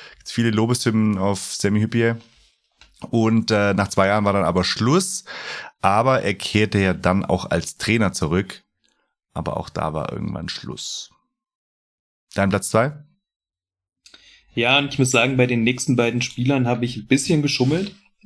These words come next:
Speaker 2: weil das beides Leute sind, die in die zweite Liga gewechselt sind.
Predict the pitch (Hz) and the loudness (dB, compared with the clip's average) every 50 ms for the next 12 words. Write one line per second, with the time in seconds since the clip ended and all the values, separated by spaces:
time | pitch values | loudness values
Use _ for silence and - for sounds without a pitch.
0 | - - 110 107 110 110 120 123 123 123 117 117 - - - 110 101 104 120 123 | -10 -4 0 0 2 2 2 2 2 2 0 0 -2 -2 -2 0 0 2 0 -2
1 | 131 127 - 117 110 117 123 123 127 113 - 117 131 127 127 120 110 107 104 - | -2 -2 0 0 2 2 2 2 0 0 2 2 2 2 2 -2 -4 -4 -4 -6
2 | - - 110 107 127 151 - 117 104 101 104 107 104 101 101 101 104 101 - - | -4 -2 0 0 0 0 0 -2 0 0 2 0 0 0 -2 -2 -2 -4 0 0
3 | 135 127 127 - 139 160 202 208 - | 0 0 0 0 -2 -2 -2 -2 -6